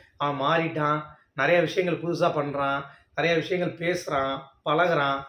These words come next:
அப்படின்ற மாதிரிலாம் வந்து சொல்லிட்டு இருந்தாரு, கரெக்டா? So, அப்படி இருக்கும் பொழுது இப்போ கமருதீனுடைய கார்டை காட்டும் பொழுது,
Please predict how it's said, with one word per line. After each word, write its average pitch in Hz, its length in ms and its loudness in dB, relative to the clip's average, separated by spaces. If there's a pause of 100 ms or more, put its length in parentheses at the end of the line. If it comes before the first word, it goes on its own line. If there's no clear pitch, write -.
(140)
அப்படின்ற 151 460 0
மாதிரிலாம் 156 340 0
வந்து 165 220 -4
சொல்லிட்டு 180 260 4
இருந்தாரு, 147 300 -2
கரெக்டா? 170 280 0 (500)
So, - 100 -2
அப்படி 220 200 8
இருக்கும் 254 260 2
பொழுது 175 360 4 (340)
இப்போ 220 240 0 (140)
கமருதீனுடைய 202 480 4
கார்டை 180 240 6
காட்டும் 165 280 0
பொழுது, 156 280 2